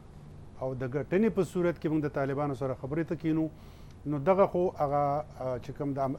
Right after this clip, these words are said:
افغانستان دپاره دی. البته د دې پالیسۍ دا به صرف د افغانستان دپاره محدوده نه وي. آ، د دې اندازه دا ده چې د دې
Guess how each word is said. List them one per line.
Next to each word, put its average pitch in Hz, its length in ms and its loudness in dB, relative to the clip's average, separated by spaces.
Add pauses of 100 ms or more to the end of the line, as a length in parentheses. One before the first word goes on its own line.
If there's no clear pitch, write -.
افغانستان 135 580 2
دپاره 170 300 4
دی. 160 160 0 (520)
البته 156 460 8
د 180 200 6
دې 208 360 6 (480)
پالیسۍ 165 460 8 (680)
دا 165 80 4
به 165 80 2
صرف 180 220 2
د 165 60 4
افغانستان 139 580 2
دپاره 151 300 2
محدوده 143 460 0
نه 156 120 2
وي. 170 240 2 (640)
آ، 131 520 -4
د 131 120 -4
دې 156 260 2
اندازه 139 380 0
دا 165 220 2
ده 156 200 2 (680)
چې - 80 -6
د 135 180 -2
دې 156 220 4